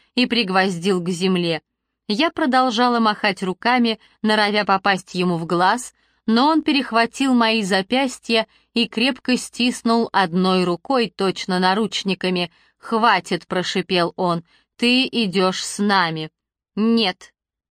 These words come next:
Этот голос такой знакомый. Фин. Я принялась бешено извиваться, чтобы сбросить с себя громилу. За спиной девчонки, попавшей в поле зрения,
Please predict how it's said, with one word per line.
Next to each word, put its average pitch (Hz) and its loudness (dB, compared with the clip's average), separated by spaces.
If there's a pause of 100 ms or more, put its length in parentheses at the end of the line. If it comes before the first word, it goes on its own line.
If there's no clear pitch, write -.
(160)
Этот 262 -4
голос 214 0
такой 233 0
знакомый. 208 0 (300)
Фин. 208 -4 (540)
Я 220 0
принялась 226 0
бешено 214 0
извиваться, 214 -2
чтобы 214 -2
сбросить 202 -4
с - -16
себя 208 0
громилу. 208 -2 (320)
За 220 -2
спиной 240 0
девчонки, 240 -2
попавшей 208 -2
в - -12
поле 208 0
зрения, 220 0